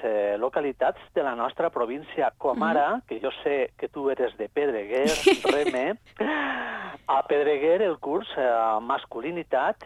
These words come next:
Speaker 1: i a Benitatxell, Igualtat de Gènere i Feminisme. Aquests dos cursos, eh, seran per al pròxim gener. Aleshores,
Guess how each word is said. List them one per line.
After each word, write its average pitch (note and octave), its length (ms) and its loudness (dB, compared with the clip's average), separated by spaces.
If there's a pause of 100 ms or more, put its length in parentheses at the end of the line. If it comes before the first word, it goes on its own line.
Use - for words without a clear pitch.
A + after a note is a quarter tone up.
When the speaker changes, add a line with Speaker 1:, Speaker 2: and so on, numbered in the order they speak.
(180)
Speaker 1:
i D3+ 240 -4
a B2+ 180 4
Benitatxell, C#3 1080 -2
Igualtat C3 640 -4
de A#2 200 -6
Gènere E3+ 480 -2
i A#2+ 100 -12
Feminisme. C#3 800 -6
Aquests F#3+ 520 -4
dos G3 200 -2
cursos, G#3 440 -6 (440)
eh, C#3+ 220 0
seran D3+ 200 -2
per G3+ 120 2
al D#3+ 120 -2
pròxim - 480 -6
gener. B2 460 -4
Aleshores, A#2+ 480 -2